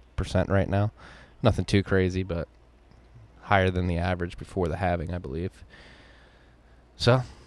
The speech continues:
network's looking healthy. It's pretty boring. We're in, like, the, the, one of those, uh, price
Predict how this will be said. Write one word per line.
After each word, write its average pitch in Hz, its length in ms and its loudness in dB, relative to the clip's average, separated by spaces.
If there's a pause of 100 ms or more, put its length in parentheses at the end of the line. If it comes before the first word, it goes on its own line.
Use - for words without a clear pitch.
(140)
network's 120 400 2
looking 127 180 4
healthy. 110 300 4
It's - 80 -2
pretty 156 180 10
boring. 113 400 8
We're 107 60 4
in, 107 80 4
like, 107 140 4
the, 101 100 0 (120)
the, 98 360 4
one 98 160 6
of 92 40 2
those, 92 640 2 (440)
uh, 87 600 4 (800)
price - 680 4